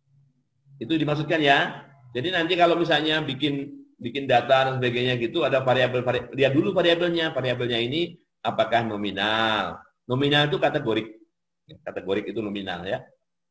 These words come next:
Jenis kelamin, eh, status, eh, jenis pekerjaan, dan sebagainya itu nominal.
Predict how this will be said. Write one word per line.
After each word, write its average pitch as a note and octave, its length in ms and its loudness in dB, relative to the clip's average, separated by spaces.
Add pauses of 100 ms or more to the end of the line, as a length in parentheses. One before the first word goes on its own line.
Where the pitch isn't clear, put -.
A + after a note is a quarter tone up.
(160)
Jenis F2 160 -10
kelamin, G2 880 -4 (400)
eh, F2+ 160 -2
status, G2+ 840 -4 (460)
eh, F2+ 160 -2 (160)
jenis F2+ 240 -10
pekerjaan, G2 720 -2
dan F#2+ 100 -8
sebagainya F#2+ 380 -6
itu - 20 -4
nominal. G#2+ 560 -4